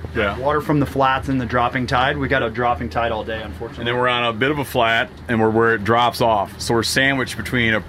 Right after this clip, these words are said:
Speaker 1: like, a tide line and a ledge.
Speaker 2: And a ledge that drops from seventy to infinity.
Speaker 1: Yep.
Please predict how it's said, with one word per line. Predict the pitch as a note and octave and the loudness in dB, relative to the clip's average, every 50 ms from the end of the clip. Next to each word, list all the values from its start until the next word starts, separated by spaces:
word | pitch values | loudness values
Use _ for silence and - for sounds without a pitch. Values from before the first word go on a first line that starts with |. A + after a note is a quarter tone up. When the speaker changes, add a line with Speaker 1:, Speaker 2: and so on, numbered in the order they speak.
| - - - | -12 -10 -4
Speaker 1:
like, | A2 G#2+ G#2 - | 0 0 0 2
a | G#2+ G2+ G2 F#2+ G2 F#2+ - | 2 0 2 2 0 -2 0
tide | - B2+ B2 B2 B2+ B2+ | 0 2 2 2 2 0
line | C3 B2+ C3 C3+ C#3 C#3+ D3 D3 - - - - - - - - - - - - - - - - - - - - | 0 0 2 2 2 0 0 -2 -6 -8 -12 -12 -12 -12 -12 -12 -12 -10 -12 -12 -12 -14 -16 -14 -14 -14 -12 -8
and | G2+ G2+ | -6 -4
a | |
ledge. | F#2+ G2 G2+ G2 G2 G2+ - - - - - - | -2 -2 -2 -2 -2 -4 -6 -8 -10 -10 -10 -8
Speaker 2:
And | - C#3+ C#3+ | -6 -4 -4
a | C3 | -2
ledge | C3+ C#3 C#3+ D3 C#3+ C3 | -2 0 0 -2 -2 -4
that | C3 B2+ | -6 -6
drops | B2 C3 C#3+ C3+ C3+ - - - | -2 0 0 0 0 -2 -4 -6
from | - B2+ B2 A#2+ - - - - - - - - - - - - | -6 -6 -6 -6 -6 -8 -8 -8 -10 -10 -12 -12 -14 -14 -12 -10
seventy | - - - D#3 D3+ C#3+ D3+ D3 C#3 B2+ | -6 -2 0 0 0 0 0 -2 -2 -4
to | C3 B2 A#2+ | -4 -4 -6
infinity. | A2+ A2+ - - C#3+ C#3 C3+ - A#2 A2+ A2+ - - - G2+ | -6 -6 -6 -4 -4 -2 -2 -4 -6 -6 -6 -8 -8 -8 -8
Speaker 1:
Yep. | G2 G2 G#2+ | -8 -8 -8